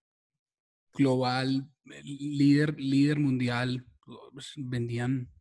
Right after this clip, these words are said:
ocho billones de dólares al, al, al año. Vendíamos, ¿no? cuando yo trabajaba allá.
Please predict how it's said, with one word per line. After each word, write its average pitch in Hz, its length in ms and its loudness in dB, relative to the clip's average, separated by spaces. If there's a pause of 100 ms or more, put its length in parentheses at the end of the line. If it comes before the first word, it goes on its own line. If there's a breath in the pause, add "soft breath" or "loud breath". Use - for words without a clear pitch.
(200)
ocho 135 380 0
billones 127 640 0
de 123 100 0
dólares 120 460 -2
al, 113 300 -6
al, 120 220 -12
al 120 200 -8
año. 117 400 -6 (680 soft breath)
Vendíamos, 123 440 -2
¿no? 127 360 -6
cuando 123 240 -2
yo 117 80 -6
trabajaba 120 480 -4
allá. 120 360 -4